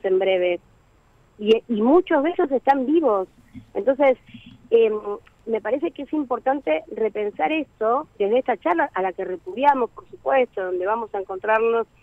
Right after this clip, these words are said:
eh, con quienes hoy se van a convocar, donde los organismos mañana están convocando, eh, en foetra a un encuentro con organizaciones sociales, políticas, culturales.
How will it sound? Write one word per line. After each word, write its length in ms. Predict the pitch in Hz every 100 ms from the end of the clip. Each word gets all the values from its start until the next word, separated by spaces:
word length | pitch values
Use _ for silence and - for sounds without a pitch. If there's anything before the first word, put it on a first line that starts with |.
| _ _ _ -
eh, 320 | 202 190 180
con 180 | - 180
quienes 360 | 180 190 180 180
hoy 380 | 214 214 202 -
se 80 | 202
van 200 | 196 202
a 60 | 202
convocar, 580 | 190 180 170 151 139 220
donde 240 | 196 185
los 120 | 180
organismos 480 | 180 185 190 220 226
mañana 400 | 196 180 214 247
están 200 | 220 190
convocando, 760 | 196 190 185 - 202 208 214 214 - - _ _ -
eh, 280 | 208 190 190
en 220 | 208 196
foetra 600 | - 196 214 240 - 240
a 240 | 226 - 190
un 300 | 202 202 196
encuentro 580 | 185 208 247 254 233 214
con 160 | 190
organizaciones 600 | 202 185 180 185 202 202
sociales, 400 | 185 - 214 208 -
políticas, 520 | 190 190 202 202 -
culturales. 580 | 403 - 403 220 220